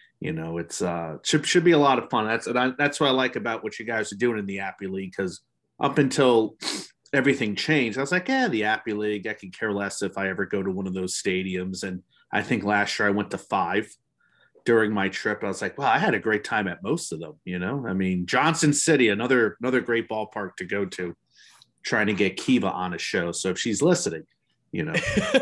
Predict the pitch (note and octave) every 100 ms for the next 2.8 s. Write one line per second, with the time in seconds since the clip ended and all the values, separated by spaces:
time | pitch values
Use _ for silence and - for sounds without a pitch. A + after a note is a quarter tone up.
0 | C5+ - - - - F3+ - _ - -
1 | - _ F#3 G3+ D#3 C3+ F3+ F#3+ F3 F3
2 | F3 F#3 C#3+ - C#3 D#3+ E3+ C#3